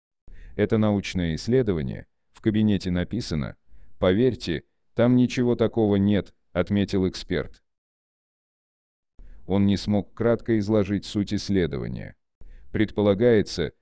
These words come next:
что окончательная статья с выводами выйдет через несколько дней. «Подождите пару дней, сейчас она выйдет совершенно официально»,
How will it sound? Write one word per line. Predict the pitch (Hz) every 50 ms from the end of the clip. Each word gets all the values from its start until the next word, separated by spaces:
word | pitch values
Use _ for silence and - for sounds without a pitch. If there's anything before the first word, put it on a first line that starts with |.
| _ _ _
что | - - - 104 101
окончательная | 95 - 104 101 98 - - 113 107 - - 104 104 101 101 95
статья | - - - 98 90 - 104 104 98
с | 90 -
выводами | 98 101 101 95 95 85 90 92 90 90
выйдет | 90 87 101 107 104 98 90 101 90 -
через | - - 107 104 104 90
несколько | 98 104 101 95 - - 101 90 78 - 101 92
дней. | 87 95 98 87 71 57 - _ _ _ _ _ _ _ _ _ _ _ _ _ _ _ _ _ _ _ _ _ _ _ _ _ _ _ _ _ _ _ - - - - - - -
«Подождите | 104 101 110 110 98 95 107 117 104 - 110
пару | - - 107 104 95 92
дней, | 82 76 78 104 113 120 113 101 - _ _ _ _ _
сейчас | - - 110 - - 131 131 - -
она | 123 120 123 120
выйдет | 120 127 127 117 120 120 113
совершенно | - - 117 107 104 - - 113 107 101 98 101 101
официально», | 98 - - 101 - - 113 110 110 101 95 92 90 78